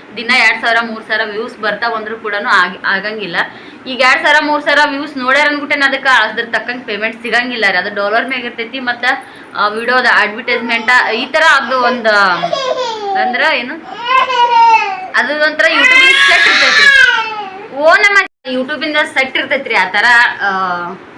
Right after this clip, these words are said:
ನಾವು ಅದನ್ನ ಫಾಲೋ ಮಾಡ್ಲೇಬೇಕಾಗುತ್ತ. ಹಾಗಾಗಿ ಹೇಳಕತ್ತೀನಿ. ನಾ ಹೇಳೋದಂಗೆ ಖರೆ ನಿಜಕ್ಕೂ ಜನ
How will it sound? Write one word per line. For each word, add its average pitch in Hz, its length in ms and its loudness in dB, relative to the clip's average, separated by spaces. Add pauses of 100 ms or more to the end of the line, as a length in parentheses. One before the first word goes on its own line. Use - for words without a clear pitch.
(540)
ನಾವು 240 560 2
ಅದನ್ನ 214 340 0 (100)
ಫಾಲೋ 247 340 4
ಮಾಡ್ಲೇಬೇಕಾಗುತ್ತ. 240 840 0 (560)
ಹಾಗಾಗಿ 320 380 2
ಹೇಳಕತ್ತೀನಿ. 294 560 2
ನಾ 285 80 2
ಹೇಳೋದಂಗೆ 339 500 2
ಖರೆ 330 380 2
ನಿಜಕ್ಕೂ 339 400 -2
ಜನ 294 240 0